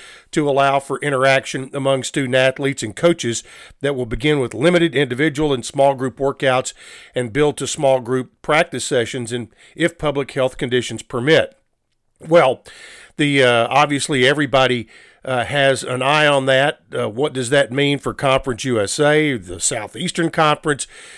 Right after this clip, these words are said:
Well, you know, there have been certain commissioners and athletic directors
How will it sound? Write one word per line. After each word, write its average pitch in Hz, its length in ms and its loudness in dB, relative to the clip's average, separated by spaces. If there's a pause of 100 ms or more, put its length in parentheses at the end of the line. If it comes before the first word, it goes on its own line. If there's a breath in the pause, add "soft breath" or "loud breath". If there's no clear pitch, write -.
(200 loud breath)
Well, 135 320 2
you 143 140 -2
know, 139 100 2
there 135 180 2
have 123 80 -6
been 139 300 0
certain 170 420 0 (400)
commissioners 160 760 0
and 120 320 -6
athletic 147 480 0
directors 147 560 0